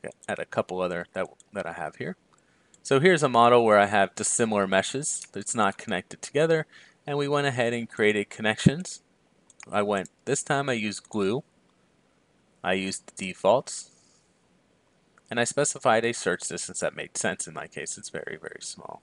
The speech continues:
They're basically connected right now. And my region was from my tet mesh down to my hex mesh.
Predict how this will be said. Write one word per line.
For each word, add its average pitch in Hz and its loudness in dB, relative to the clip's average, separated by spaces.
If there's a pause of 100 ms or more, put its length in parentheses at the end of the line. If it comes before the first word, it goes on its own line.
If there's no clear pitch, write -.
(300)
They're - -16
basically - -12
connected 107 -10
right - -14
now. - -20 (1900)
And 110 -6 (320)
my 95 2
region 92 -2
was 85 -8
from 76 -10
my 71 -10 (100)
tet - 0
mesh - -4 (220)
down 82 -4
to 82 -14
my - -16
hex - -8
mesh. 104 -6